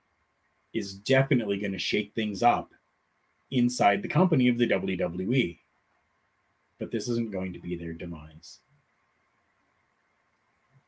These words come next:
As much as one would like to think so, it's not going to be.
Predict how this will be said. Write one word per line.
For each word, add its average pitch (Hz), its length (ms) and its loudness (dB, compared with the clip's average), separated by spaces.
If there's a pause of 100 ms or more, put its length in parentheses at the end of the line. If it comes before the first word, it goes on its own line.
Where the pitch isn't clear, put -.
(1200)
As 95 140 -4
much 110 220 -2
as 110 140 0
one 107 240 -4
would 95 120 -2
like 95 180 0
to 92 100 -12
think 101 240 -8
so, 120 340 -2 (1900)
it's 101 200 -10
not 90 220 -6
going 78 280 -10
to - 120 -18
be. 78 160 -14